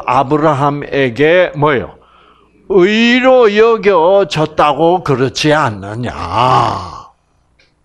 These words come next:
그렇죠? 어. 아브라함이 뭐 아직도 거룩해진 것도 아니고 완전하게 된 것도 아니고 의롭게 된 것도 아니지만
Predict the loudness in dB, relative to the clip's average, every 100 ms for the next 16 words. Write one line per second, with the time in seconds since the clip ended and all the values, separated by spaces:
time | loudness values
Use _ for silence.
0 | _ _ _ _ _ _ _ -8 -6 -2
1 | 0 0 -2 -10 _ _ _ _ _ -12
2 | -12 -12 -10 -2 0 2 2 4 2 2
3 | 0 2 2 2 -2 -4 -2 -2 0 0
4 | 0 0 -2 -2 -4 -2 -4 -4 -4 -4
5 | -6 -6 -4 -6 -6 -6 -6 -6 -8 -8
6 | -10 -10 -10 -10 -10 -10 -10 -8 -6 -4
7 | -4 -4 -6 -6 -10 -10 -10 -8 -6 -6
8 | -6 -10 -12 -12 -12 -12 -14